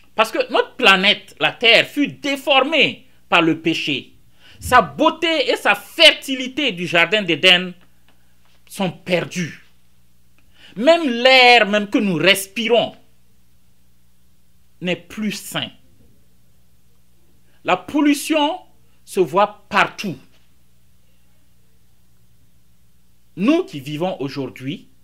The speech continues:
nous avons donc vraiment besoin d'une nouvelle terre. Sinon, nous ne pourrons plus exister sur cette terre-là, à cette allure où vont les choses.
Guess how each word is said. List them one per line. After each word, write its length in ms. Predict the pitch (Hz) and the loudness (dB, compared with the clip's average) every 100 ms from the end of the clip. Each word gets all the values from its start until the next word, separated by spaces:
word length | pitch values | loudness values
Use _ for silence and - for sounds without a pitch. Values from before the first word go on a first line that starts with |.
| - - - - - - - - | -20 -20 -20 -20 -20 -20 -20 -14
nous 280 | 170 147 170 | -12 -2 0
avons 320 | 170 185 190 - | 2 0 -8 -8
donc 340 | 165 170 165 - - - - - - - | -6 -6 -8 -16 -20 -20 -20 -20 -20 -8
vraiment 380 | 151 151 156 156 | -4 -2 -4 -8
besoin 520 | - 120 - 135 127 - - - - - - - | -10 -12 -10 -8 -8 -12 -20 -20 -20 -20 -20 -16
d'une 280 | 120 165 139 | -10 -8 -8
nouvelle 400 | 135 127 120 - | -10 -10 -10 -12
terre. 280 | 135 87 - - - - - - - - - - - - - - - - | -18 -18 -20 -20 -20 -20 -20 -20 -20 -20 -20 -20 -20 -20 -20 -20 -20 -20
Sinon, 640 | - - 208 170 151 151 - - | -16 -8 -4 -2 -2 -6 -16 -16
nous 160 | 147 175 | -8 -6
ne 60 | |
pourrons 400 | 160 - 185 170 | -6 -8 -4 -4
plus 360 | 165 - 233 - | -6 -12 -10 -8
exister 680 | 139 127 110 - - 123 - - - - - - - | -8 -10 -14 -18 -12 -12 -12 -20 -20 -20 -20 -20 -20
sur 160 | - | -20
cette 360 | 135 156 139 - | -10 -8 -8 -4
terre-là, 480 | 147 127 120 113 - - - - - - - - - - - | -2 -2 -4 -12 -16 -20 -20 -20 -20 -20 -20 -20 -20 -20 -12
à 80 | 123 | -10
cette 280 | - 143 | -8 -6
allure 360 | 127 123 123 127 | -6 -6 -12 -14
où 280 | 131 135 120 - | -14 -14 -16 -20
vont 200 | - 117 | -16 -16
les 120 | - | -16
choses. 480 | - - - - | -20 -20 -20 -20